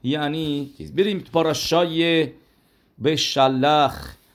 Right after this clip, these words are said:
به عزرت هشم، پاراشای بشلخ می‌خونیم یه مقداری از گفتارهای ربی رخمیم هکوهن بن توتی و خیم زخوتو یگن آلینو و الکل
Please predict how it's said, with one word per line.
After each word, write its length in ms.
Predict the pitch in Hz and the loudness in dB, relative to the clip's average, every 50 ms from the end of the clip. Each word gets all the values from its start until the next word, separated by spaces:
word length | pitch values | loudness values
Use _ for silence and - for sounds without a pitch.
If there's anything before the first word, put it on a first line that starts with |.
| _ _ _ _ | _ _ _ _
به 160 | 123 147 147 135 | -8 -6 -4 -4
عزرت 400 | 127 117 127 139 143 127 - 135 | -4 -4 -4 -4 -4 -4 -4 -4
هشم، 360 | 123 120 - - 135 131 120 | -4 -4 -4 -6 -6 -6 -4
پاراشای 420 | 113 123 123 120 113 - 135 139 | -4 -4 -4 -4 -6 -6 -6 -6
بشلخ 500 | 127 127 120 - 127 120 123 131 131 131 | -6 -6 -6 -4 -4 -2 -2 -2 -2 -2
می‌خونیم 420 | 139 135 135 - 139 147 151 151 147 | -6 -6 -4 -4 -4 -2 -2 -2 -2
یه 80 | 143 | -2
مقداری 600 | 147 143 127 117 123 143 151 165 175 185 180 - - - _ _ _ _ _ _ _ | -2 -4 -4 -4 -4 0 0 2 2 2 0 -2 -8 -18 _ _ _ _ _ _ _
از 640 | - 147 156 151 147 143 143 139 143 135 - - | 0 2 2 4 4 2 2 2 0 -2 -4 -4
گفتارهای 720 | 127 135 127 131 - 131 123 123 123 123 135 147 147 143 139 | -4 -4 -4 -2 -2 -2 -2 0 0 0 0 2 2 2 0
ربی 400 | 135 131 127 123 117 135 147 147 | 0 0 -2 -2 -2 -2 -2 0
رخمیم 640 | 139 135 - 127 127 127 131 143 151 151 151 147 | -2 -2 -2 -2 -2 -2 -2 -2 -2 -2 -2 -2
هکوهن 840 | 135 131 131 - 123 127 123 113 139 147 151 147 143 139 135 131 120 131 - - - - - _ _ _ - | -2 -4 -4 -2 -2 -2 -2 -2 -2 0 0 0 0 0 0 -2 -4 -4 -8 -16 -20 -20 -20 _ _ _ -6
بن 600 | 110 143 147 147 143 143 139 135 135 135 135 123 131 - | -2 -2 0 0 0 0 0 0 0 -2 -2 -4 -6 -8
توتی 640 | - 127 120 113 - - 147 151 147 139 135 131 | -8 -8 -8 -8 -10 -6 -4 -2 0 0 0 -2
و 120 | 127 127 127 | -2 -4 -6
خیم 540 | 123 - 127 127 127 139 139 135 135 131 127 | -6 -4 -4 -4 -2 -2 -2 -2 -2 -2 -4
زخوتو 520 | 117 117 - 120 120 120 - 127 135 131 | -4 -6 -6 -6 -8 -6 -4 -2 -2 0
یگن 300 | 123 117 107 120 135 131 | -2 -2 -2 -4 -4 -4
آلینو 420 | 123 120 120 131 135 131 131 127 | -4 -4 -4 -4 -2 -2 -2 -2
و 60 | 113 120 | -2 -2
الکل 580 | 107 107 101 - - 151 165 165 160 156 127 | -4 -4 -4 -6 -2 0 2 2 2 0 0